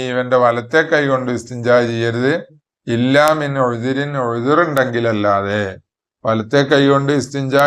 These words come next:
ചെയ്യാൻ പറ്റാത്ത രീതിയിൽ ഇവൻ എന്തെങ്കിലും ഉദ്റുണ്ട് എന്നുണ്ടെങ്കിൽ എന്ത് ചെയ്യാ? അപ്പോ വല-, അല്ല, ആ ഇടത്തെ കൈ കൊണ്ട് ഇസ്തിഞ്ച ചെയ്യാൻ പറ്റാത്ത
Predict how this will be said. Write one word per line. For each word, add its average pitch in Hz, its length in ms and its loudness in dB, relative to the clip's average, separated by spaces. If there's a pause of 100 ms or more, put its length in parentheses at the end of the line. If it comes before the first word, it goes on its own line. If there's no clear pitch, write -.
(160)
ചെയ്യാൻ 135 380 -2
പറ്റാത്ത 139 560 -2
രീതിയിൽ 131 400 2 (720)
ഇവൻ 127 260 0
എന്തെങ്കിലും 143 480 2
ഉദ്റുണ്ട് 160 520 0 (160)
എന്നുണ്ടെങ്കിൽ 160 680 -2
എന്ത് 156 160 -2
ചെയ്യാ? 131 260 4 (640)
അപ്പോ 156 260 2 (600)
വല-, 143 280 2 (160)
അല്ല, 127 120 0 (760)
ആ 135 40 4 (140)
ഇടത്തെ 120 380 2
കൈ 160 100 4 (120)
കൊണ്ട് 151 200 0 (120)
ഇസ്തിഞ്ച 147 340 -4 (220)
ചെയ്യാൻ 139 260 0
പറ്റാത്ത 139 440 2